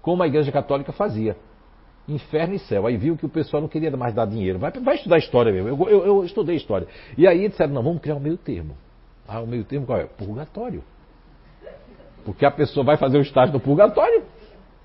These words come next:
matou não sei quantos, depois do estágio do purgatório vai pro céu. E aí vem o Espiritismo, matou a morte e disse que E nos ensina e nos comprova que não existe nem céu nem inferno.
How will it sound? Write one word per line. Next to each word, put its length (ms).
matou 380
não 80
sei 220
quantos, 320
depois 440
do 80
estágio 340
do 40
purgatório 420
vai 120
pro 120
céu. 300
E 100
aí 120
vem 120
o 40
Espiritismo, 720
matou 380
a 60
morte 480
e 80
disse 400
que 280
E 60
nos 180
ensina 400
e 40
nos 180
comprova 500
que 240
não 140
existe 320
nem 100
céu 240
nem 140
inferno. 420